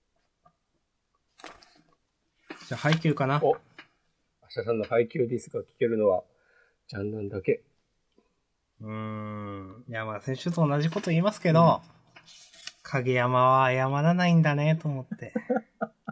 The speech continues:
Speaker 1: 謝ってないじゃないですか。
Speaker 2: うん。
Speaker 1: これだって、最初の冒頭って謝ってないですよね、これ。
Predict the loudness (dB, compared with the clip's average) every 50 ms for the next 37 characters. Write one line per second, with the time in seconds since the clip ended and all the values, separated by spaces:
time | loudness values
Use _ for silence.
0 | -18 _ _ _ _ _ _ _ _ _ _ -6 -6 -6 -8 -20 -20 -20 _ _
1 | _ _ _ _ _ _ _ _ _ _ _ _ _ _ _ _ _ _ _ _
2 | _ _ _ _ _ _ _ _ _ _ _ _ _ _ _ _ _ 0 4 6
3 | 6 6 6 4 2 -2 0 2 4 6 8 8 8 6 6 2 0 -2 -4 -4
4 | -4 -2 0 0 0 0 -2 -6 -10 -16 _ _ _ _ _ _ _ _ _ _
5 | _ _ _ _ _ _ _ _ _ _ _ _ _ _ _ _ _ _ _ _
6 | _ _ _ _ _ _ -4 0 0 2 2 2 2 0 0 0 -2 -2 -4 _
7 | _ -2 0 0 2 0 0 -2 -4 -6 -8 -12 _ _ _ _ _ _ _ _
8 | _ _ -8 -2 0 0 2 2 4 4 4 4 4 4 4 4 2 4 4 4
9 | 2 2 2 0 0 2 4 4 6 6 6 4 2 0 0 2 4 4 4 4
10 | 2 -2 -6 -8 -10 -10 -10 -10 -8 -8 -8 -8 -10